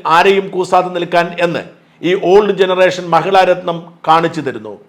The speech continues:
വട്ടപ്പൊട്ടിസ്റ്റുകളുടെ പൊള്ളയായ സ്ത്രീപക്ഷത്തെ ഒരു ചട്ടി കൊണ്ട് അമ്മച്ചി തച്ചുടച്ചു. മറിയക്കുട്ടി അമ്മച്ചിയുടെ അഗ്നി ചിതറുന്ന വാക്കുകൾക്ക് മുന്നിൽ വട്ടപ്പൊട്ടുകളും നെറ്റിയിൽ കയറ്റി വെച്ച കണ്ണടകളും അടിപതറി. അടിമക്കൂട്ടങ്ങളുടെ ഗീബൽസ്യൻ നുണക്കഥകൾ പറയുന്ന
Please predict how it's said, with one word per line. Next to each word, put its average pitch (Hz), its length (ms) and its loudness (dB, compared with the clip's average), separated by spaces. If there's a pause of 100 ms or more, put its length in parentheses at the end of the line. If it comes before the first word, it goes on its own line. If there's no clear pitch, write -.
(140)
വട്ടപ്പൊട്ടിസ്റ്റുകളുടെ 202 920 2
പൊള്ളയായ 196 560 4
സ്ത്രീപക്ഷത്തെ 185 840 -2
ഒരു 175 160 -2
ചട്ടി 175 400 0
കൊണ്ട് 185 440 0
അമ്മച്ചി 180 360 -2
തച്ചുടച്ചു. 160 600 -4 (260)
മറിയക്കുട്ടി 196 480 2
അമ്മച്ചിയുടെ 185 440 2
അഗ്നി 175 340 0
ചിതറുന്ന 190 380 2
വാക്കുകൾക്ക് 185 640 2
മുന്നിൽ 165 240 -4 (380)
വട്ടപ്പൊട്ടുകളും 185 960 0
നെറ്റിയിൽ 175 480 0
കയറ്റി 180 260 2
വെച്ച 175 200 -4
കണ്ണടകളും 175 840 -2 (120)
അടിപതറി. 156 520 0 (240)
അടിമക്കൂട്ടങ്ങളുടെ 185 760 2
ഗീബൽസ്യൻ 185 680 0
നുണക്കഥകൾ 190 540 0 (120)
പറയുന്ന 175 480 0